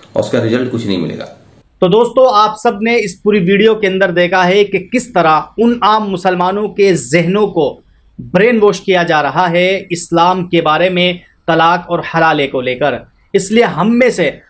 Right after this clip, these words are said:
Speaker 2: हर एक मुसलमान की जिम्मेदारी बनती है कि हम इस्लाम की सही तस्वीर लोगों के सामने रखें कि तलाक क्या है, हलाला क्या है, ताकि हम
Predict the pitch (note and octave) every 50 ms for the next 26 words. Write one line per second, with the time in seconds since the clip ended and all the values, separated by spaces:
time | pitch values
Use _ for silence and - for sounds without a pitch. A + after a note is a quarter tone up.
0 | _ _ _ - F3+ G3+ A3 G3+ A#3+ C#4 G#3 F#3+ G#3 F#3+ G3+ G3+ G3 G3 G3 G3
1 | F#3+ F3+ F3+ E3+ - - F3+ F3 F3+ F3 E3+ E3+ E3 E3 E3 D#3+ D3+ D#3 D3+ F3
2 | E3+ E3 F3+ G3 G3+ F#3+ - F#3 E3+ D3+ D#3 F3+ F#3 F3 E3+ - - E3 D#3+ E3+
3 | F#3 F3+ F3 F3 - F3+ F3+ F3+ F3+ F#3 F3+ F3+ - - _ _ _ - - -
4 | F#3 F3 F3 G#3+ A#3+ B3 A3 D#3+ A#2+ - - - F#3 - - F3+ D#3+ F3+ A3 A#3+
5 | B3 G3+ D3 - - - _ _ - C#3+ C#3 D#3+ G3 G3 A3 A#3+ A3+ - F#3+ F3
6 | - F3 E3+ E3+ E3 D#3+ D#3 D#3 D#3 - - F#3 F#3+ F#3+ F#3 F3 F#3 F3 F3 -
7 | D#3 C#3+ D3+ F3 F3+ F3+ - - F3+ F3 F3 F3 F3 F3+ F#3 F3+ F3+ - - -
8 | _ _ _ - - D#3 D3 D3+ D#3 F3+ G3+ G3+ F#3 - F3+ F3 E3+ F3+ F3 F3+
9 | F#3 G3 F#3+ F#3+ - - _ _ _ _ _ G3 G3 G#3+ A3 G#3+ - A3 G3 E3
10 | C3 - - F#3+ A3+ A3+ A3+